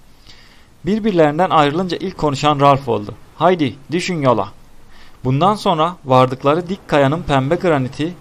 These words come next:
sürüngen bitkilerden ve ağaçlardan biraz uzak kaldığı için yukarı doğru koşabilirdi küçük adımlarla.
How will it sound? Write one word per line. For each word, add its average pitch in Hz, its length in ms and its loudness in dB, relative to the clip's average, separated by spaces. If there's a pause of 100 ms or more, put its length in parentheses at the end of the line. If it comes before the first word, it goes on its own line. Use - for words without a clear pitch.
(120)
sürüngen 147 580 0
bitkilerden 151 640 0
ve 160 40 2
ağaçlardan 127 760 2
biraz 175 240 2
uzak 165 260 0
kaldığı 131 300 0
için 180 340 -6
yukarı 143 460 0
doğru 156 220 4
koşabilirdi 143 640 -2
küçük - 220 -6
adımlarla. 104 540 0